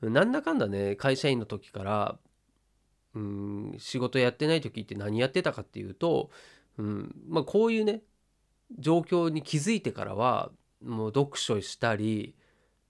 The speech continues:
何かしら新しいスキルをね、学んでましたね。うん、で、それがじゃあ辛かったかっていうと、辛くはなかったですね。うん、捨てたものもありますよ。それはある。例えば、スマホゲームをやらなくなったし、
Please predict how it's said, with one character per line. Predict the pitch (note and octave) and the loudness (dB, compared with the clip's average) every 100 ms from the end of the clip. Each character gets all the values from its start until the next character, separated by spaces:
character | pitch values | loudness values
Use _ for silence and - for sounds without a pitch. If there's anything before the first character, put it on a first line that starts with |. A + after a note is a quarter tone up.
| _ _ _ _ _ _ _ _ _ | _ _ _ _ _ _ _ _ _
何 | - B2 F3+ | 0 2 4
か | A3 | 2
し | G#3 | 2
ら | G3+ G3 F#3+ F#3 E3+ - - _ | 2 4 4 2 0 -8 -18 _
新 | C3 C3 D#3 D#3 | -6 2 4 4
し | - D3+ | 0 -2
い | |
ス | G#2+ - | -2 0
キ | C#3 | 0
ル | A2+ F#2+ | 0 -2
を | G2 | -4
ね、 | G2+ | -4
学 | G2 G#2 A2 | -2 0 0
ん | A2 | 0
で | G#2+ | 0
ま | A2 | -2
し | A2 - | -4 -8
た | G2+ | -8
ね。 | G2+ G#2 - _ _ _ _ _ _ _ - | -4 -4 -6 _ _ _ _ _ _ _ -10
う | |
ん、 | G2+ G#2+ | -8 -4
で、 | C#3+ | 0
そ | G#3 | 2
れ | B3 | 2
が | B3+ | 2
じ | |
ゃ | B2+ | -2
あ | - - | -6 -10
辛 | - G3+ | 0 0
か | D#4+ E4 | 0 -6
っ | |
た | - | -8
か | - | -10
っ | G#2+ | -10
て | - | -12
い | G2+ | -12
う | G2 | -10
と、 | - D3 - - _ _ _ _ _ - - | -2 0 0 -6 _ _ _ _ _ -10 0
辛 | C4+ D#4+ | 0 0
く | - | -4
は | F4 | -2
な | A#2+ | 0
か | A#2+ | -2
っ | - | -6
た | |
で | - | -12
す | - G#2+ | -12 -12
ね。 | G2+ _ _ - | -12 _ _ -10
う | G#2+ | -8
ん、 | F#2+ - | -8 -12
捨 | - | 0
て | C4 | 0
た | C4 | 2
も | C#4+ C#4+ | 2 2
の | |
も | C3 | 0
あ | G2 | -2
り | A2 | -4
ま | A#2+ | -4
す | - | -8
よ。 | - - _ _ _ _ _ - | -18 -20 _ _ _ _ _ -4
そ | B2+ | 4
れ | B2 | 6
は | A2+ | 6
あ | A2 | 4
る。 | - - _ _ - | -2 -18 _ _ 0
例 | D3+ | 2
え | |
ば、 | G#2+ G#2 | 2 -2
ス | G#2 E3 | 0 6
マ | F3+ | 6
ホ | G3 | 8
ゲ | G#3 | 6
ー | D#3 | 6
ム | G#2+ | 4
を | |
や | G2+ | 2
ら | A2 | 0
な | B2 | 0
く | C3 | 0
な | D#3 | -2
っ | D#3+ | -2
た | - | -8
し、 | - G#2+ - | -10 -10 -10